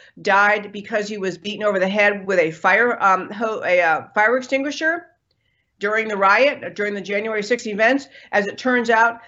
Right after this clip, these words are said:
the D C, uh, D C medical examiner finally had to come forward and say, "Brian Sicknick died, sadly, I'm sorry anyone passes on, died from having two serious strokes a few days later after that incident." He was never, there was no,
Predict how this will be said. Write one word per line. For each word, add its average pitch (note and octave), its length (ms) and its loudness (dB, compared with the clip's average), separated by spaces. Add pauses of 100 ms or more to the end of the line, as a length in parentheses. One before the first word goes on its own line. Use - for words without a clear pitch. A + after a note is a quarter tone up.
the F3+ 80 -12
D G#3 180 -6
C, - 220 -12
uh, F3+ 80 2 (240)
D G#3 160 -4
C A#3+ 160 -2
medical A#3+ 320 4
examiner A3 800 2 (160)
finally A3+ 400 2
had A#3+ 140 2
to A3+ 60 -2
come A3+ 220 -6
forward A3+ 260 -2
and A3 80 -10
say, F3+ 400 0 (200)
"Brian G#3 320 2
Sicknick B3+ 440 -2
died, F3 600 -2
sadly, F3+ 520 -2
I'm G#3+ 140 -8
sorry F3+ 300 -4
anyone F3+ 260 -6
passes G#3 380 -2
on, F3 220 -2 (340)
died F#3+ 420 4 (140)
from G#3 100 -10
having A3 380 -4
two C4+ 500 -4 (240)
serious G#3+ 600 0
strokes - 680 0 (280)
a E3+ 60 -6
few A3 200 -10
days A3+ 260 4
later F3 560 0
after F#3 400 0
that F3 200 0
incident." F#3+ 420 -2 (380)
He F#3+ 120 -6
was F3 220 -6
never, G3+ 320 2
there F3+ 100 -2
was E3+ 140 -8
no, B3 680 4